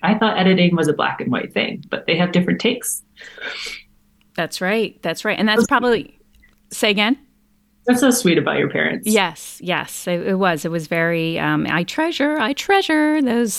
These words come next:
Speaker 2: those notes. Um, but it, so it's very important for an author to find the right fit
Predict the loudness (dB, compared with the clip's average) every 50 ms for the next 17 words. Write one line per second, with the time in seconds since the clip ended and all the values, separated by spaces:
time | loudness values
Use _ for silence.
0 | -8 -4 0 0 0 2 2 2 2 2 2 0 -4 -14 -16 -20 -20 -20 -20 -20
1 | -20 -20 -4 _ 2 2 2 2 2 0 -2 -4 -2 0 0 0 0 -4 -14 -20
2 | -20 -20 _ _ _ _ _ _ _ _ _ -14 -14 _ _ -20 -20 _ _ _
3 | _ _ _ _ _ _ _ _ _ 0 0 2 4 6 4 4 4 4 4 4
4 | 6 6 4 4 2 2 2 2 2 2 0 -4 -2 0 2 4 4 4 4 4
5 | 2 0 0 0 2 2 4 4 4 4 4 2 2 2 2 0 -2 2 4 4
6 | 4 6 6 6 4 4 2 2 -2 0 2 2 2 0 0 -2 -2 0 0 0
7 | 0 -4